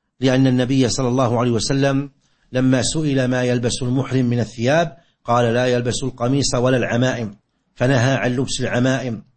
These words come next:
ونهى عن لبس البرانس. وقال في الذي وقصته ناقته وهو واقف بعرفة: "اغسلوه بماء وسدر ولا تكفنوه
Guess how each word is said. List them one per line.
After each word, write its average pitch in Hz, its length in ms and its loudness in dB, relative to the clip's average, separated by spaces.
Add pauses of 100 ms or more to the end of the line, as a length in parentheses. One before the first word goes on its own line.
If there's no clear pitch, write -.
(220)
ونهى 127 400 0
عن 98 240 -4
لبس 127 320 -6
البرانس. 127 920 -2 (480)
وقال 135 420 2
في 135 80 -4
الذي 131 580 0 (300)
وقصته 131 680 -2
ناقته 123 480 0
وهو 123 540 0
واقف 120 340 -2
بعرفة: 143 640 0 (440)
"اغسلوه 127 640 0
بماء 123 400 0
وسدر 135 640 0 (320)
ولا 127 200 2
تكفنوه 131 920 -2